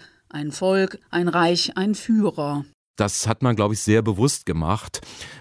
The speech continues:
Speaker 2: weil man auch an religiöse Sprache anknüpfen wollte. Ähm, man muss ja dazu sagen, dass es in Deutschland keine Tradition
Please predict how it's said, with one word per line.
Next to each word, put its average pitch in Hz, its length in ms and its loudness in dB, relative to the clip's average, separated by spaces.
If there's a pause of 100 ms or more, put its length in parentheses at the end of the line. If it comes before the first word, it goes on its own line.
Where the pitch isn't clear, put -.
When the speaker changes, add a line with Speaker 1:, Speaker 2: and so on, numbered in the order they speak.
Speaker 2:
weil 98 340 2
man 117 500 2 (360)
auch 110 300 0
an 107 140 4
religiöse 113 640 4
Sprache 127 640 0
anknüpfen 85 640 -2
wollte. 80 460 2 (400)
Ähm, 92 600 4
man 95 140 4
muss 117 200 2
ja 120 100 2
dazu 107 240 2
sagen, 101 520 2
dass 104 140 0
es 110 120 0
in 95 120 4
Deutschland 107 440 2
keine 101 340 0
Tradition 107 1080 4